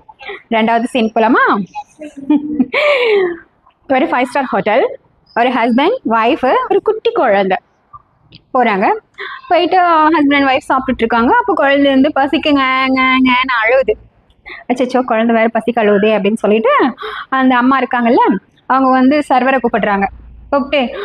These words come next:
"குழந்தைக்கு பசிக்குது, அதனால கொஞ்சம் பால் வேணும்" அப்படின்னு சொல்லி கேக்குறாங்க. சர்வர் சொல்றாரு, "half an hour ஆகும் மேம். ம், பால், குழந்தையோட பால் வந்து ஒரு தௌசண்ட் ருபீஸ் ஆகும்" அப்படின்னு சொல்றாங்க. ஃபைவ் ஸ்டார் ஹோட்டல் இல்ல, அதனால,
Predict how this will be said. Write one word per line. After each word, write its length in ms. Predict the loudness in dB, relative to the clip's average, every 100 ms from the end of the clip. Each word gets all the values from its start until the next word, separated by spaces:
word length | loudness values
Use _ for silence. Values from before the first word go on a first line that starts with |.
| -10 -4
"குழந்தைக்கு 480 | -2 0 0 -2
பசிக்குது, 460 | -4 -2 -2 0 2
அதனால 300 | 2 0 0
கொஞ்சம் 280 | 0 0 0
பால் 320 | 0 2 2
வேணும்" 540 | 2 2 2 2 0 -2
அப்படின்னு 240 | -2 -2
சொல்லி 260 | 0 -2 -2
கேக்குறாங்க. 280 | -2 -2 -4 -8 -20 -6
சர்வர் 400 | -2 0 -2 0
சொல்றாரு, 320 | 0 2 0 0 -4 _ _ -14 -2
"half 300 | 0 2 2
an 60 | 2
hour 120 | 2
ஆகும் 300 | 0 0 0
மேம். 340 | 0 0 -2 -8 _ _ _ -2
ம், 300 | 0 0 -6 -20 -20 -6
பால், 300 | 0 2 2
குழந்தையோட 500 | 2 2 2 0 0 0
பால் 240 | 0 0
வந்து 280 | 0 2 2
ஒரு 200 | 2 0 0
தௌசண்ட் 260 | 2 2 2
ருபீஸ் 200 | 0 0
ஆகும்" 360 | 0 0 0 -2 _ _ -20 _ _
அப்படின்னு 380 | -4 0 0 2
சொல்றாங்க. 480 | 2 2 0 0 -2 -6 _ _ -20 -20 _ _ -4
ஃபைவ் 120 | -2
ஸ்டார் 200 | 0 0
ஹோட்டல் 240 | 0 2
இல்ல, 140 | 4 4 2 -4 _ _ _ -20 -20 -20 -10 -4
அதனால, 380 | 0 0 0